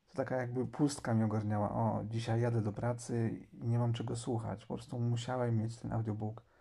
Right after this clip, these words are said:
I, i teraz znowu wróciłem do czytania, bo znowu jesz-, ja jestem wzrokowcem. Są osoby, które se przyswajają lepiej jakieś rzeczy poprzez zobaczenie czegoś, a inni przez słuch.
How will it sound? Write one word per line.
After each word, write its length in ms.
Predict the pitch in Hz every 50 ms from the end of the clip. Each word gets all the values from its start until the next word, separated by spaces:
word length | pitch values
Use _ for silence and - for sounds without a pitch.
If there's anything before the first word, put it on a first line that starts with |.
| _ _ _ _ _ _ _ _ _ _ _ _ _ _ - _ - 139
I, 280 | 131 117 113 113 113 117 - - - - _ _ _ _ _ _ _ _ _ _ -
i 60 | 123
teraz 260 | 120 135 131 127 120
znowu 280 | 123 135 135 131 127 127 120 113 - -
wróciłem 480 | - 110 113 117 - 123 123 120 117
do 100 | 110 113
czytania, 500 | 113 - - 110 - 123 120 117 107 104
bo 280 | 101 104 104 - - - - - - 139 143
znowu 320 | 120 123 127 123 127 123
jesz-, 300 | 123 123 117 117 - - - - -
ja 140 | 120 120 127
jestem 400 | 131 131 131 - - 143 117 107
wzrokowcem. 920 | 107 110 110 107 117 120 120 120 - 113 107 110 - - - 110 - - -
Są 220 | - - 123 117 117
osoby, 360 | 113 113 - 113 107 110 113
które 400 | - - - 120 117 110 104 107 - - - - - - - - _ -
se 540 | - - - 110 107 101 101 98 101 107 113 117 117 - - _ _ _ _ _ _ _ -
przyswajają 640 | - - 117 117 - 123 120 117 120 123 120 117 113
lepiej 260 | 110 113 113 107 107
jakieś 200 | 110 113 107 104
rzeczy 380 | 104 101 107 110 113 - - 117
poprzez 460 | - 117 117 - 110 107 104 - -
zobaczenie 540 | 127 117 113 107 104 101 - 131 127 135 135
czegoś, 420 | 139 - 135 - 143 139 - -
a 80 | 165 -
inni 260 | 135 139 139 139 139
przez 220 | 139 - - 139
słuch. 440 | - - - - 123 113 117 117 -